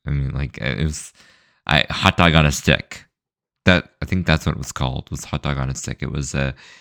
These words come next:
um, comedy show that premiered back in the early two thousands. Um,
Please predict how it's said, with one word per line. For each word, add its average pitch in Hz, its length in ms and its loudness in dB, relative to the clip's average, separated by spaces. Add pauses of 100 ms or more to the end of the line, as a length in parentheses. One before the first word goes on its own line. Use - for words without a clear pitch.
(340)
um, 69 240 -4
comedy 80 800 0 (320)
show 71 380 2
that 71 140 0
premiered 73 560 4 (600)
back 76 420 2
in 78 100 2
the 73 80 2
early 76 240 0
two 76 200 -4
thousands. 71 960 -2 (500)
Um, 65 500 -2